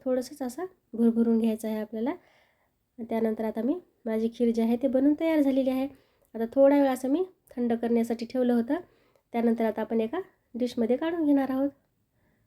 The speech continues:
आणि नंतर आपण आता ह्याला सजावट करणार आहोत डिशमध्ये टाकून.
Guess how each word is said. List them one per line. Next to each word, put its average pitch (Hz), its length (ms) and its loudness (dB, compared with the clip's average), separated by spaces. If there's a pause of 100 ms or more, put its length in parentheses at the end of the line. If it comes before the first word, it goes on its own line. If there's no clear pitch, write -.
(460)
आणि 240 180 0
नंतर 254 260 -2
आपण 269 240 -2
आता 277 180 -2
ह्याला 294 240 2 (500)
सजावट 311 380 0
करणार 254 360 -2
आहोत 247 140 -2 (240)
डिशमध्ये 240 420 0
टाकून. 233 320 -2